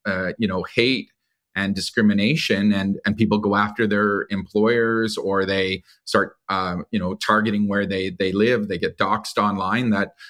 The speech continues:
the moment they pop out, up and speak out,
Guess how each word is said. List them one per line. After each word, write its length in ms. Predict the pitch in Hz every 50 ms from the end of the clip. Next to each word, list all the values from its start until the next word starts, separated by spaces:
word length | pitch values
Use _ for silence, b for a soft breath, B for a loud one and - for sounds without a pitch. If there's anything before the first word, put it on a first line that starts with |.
| B B _
the 80 | - 101
moment 320 | 107 110 117 123 107 -
they 100 | - 110
pop 300 | 107 107 113 104 101 -
out, 220 | 113 117 117 - - _ _ _ _ -
up 220 | - 123 135 - 127
and 120 | 104 101
speak 280 | - - - 117 107 123
out, 380 | 120 170 180 143 113 - -